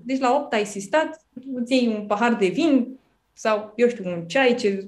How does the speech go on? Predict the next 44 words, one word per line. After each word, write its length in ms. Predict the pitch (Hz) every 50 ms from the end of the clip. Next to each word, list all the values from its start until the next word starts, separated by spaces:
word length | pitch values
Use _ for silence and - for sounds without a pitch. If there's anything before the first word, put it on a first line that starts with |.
| -
o 160 | - 185 180 180
carte, 480 | - - 277 294 269 269 - 226 202
să 140 | 202 202 196
citești 340 | 190 - - - 262 262 240
o 40 | 190
beletristică, 640 | 185 185 180 175 175 - 285 277 277 - - 190
te 100 | 180 185
uiți 140 | 202 220 214
la 120 | 220 185 180
un 80 | 185 185
film, 280 | - 262 269 269 262 262 - - - - _
ceva 240 | - - 220 240 254
să-ți 180 | 247 240 240
odihnești 420 | 226 202 208 208 214 202 196 202 208
mintea, 340 | 214 233 240 240 254 247
nu 260 | 247 240 226 226 240 247
te 120 | 247 254
mai 180 | 226 214 208 202
stresezi 400 | 202 208 190 190 202 208 202 202
cu 60 | 196
învățatul. 520 | 190 180 170 175 170 - 170 170 165 165
Dacă 220 | 160 170 180 180 214
n-ai 160 | 233 262 254
învățat 360 | 247 220 214 214 214 208 208
într-un 300 | 202 185 185 - 220 220
an 180 | 208 196 190 190
sau 220 | - 180 170 170
cât 160 | 170 202 202
o 40 | 202
fi 100 | 196 202
fost 320 | 196 - 185 185 185 -
de 120 | - 165 170
învățat, 500 | 170 165 160 170 165 233 247 247 - - - - - - - - _ -
nu 220 | 233 240 247 247
o 40 | 233
să, 400 | 226 226 220 208 196 196 196 190 190
m, 400 | 190 190 185 185 180 180 180 180
acumulezi 500 | 185 175 180 - 190 190 190 190 196 196
acum, 280 | 185 180 180 - 202 208
în 420 | 202 190 190 180 180 175 175 180 185
noaptea 380 | 202 214 208 214 - - 196
aia, 140 | 196 196 185
fix 240 | 175 - 240 220 208
dinainte 380 | 196 196 190 185 185 190 190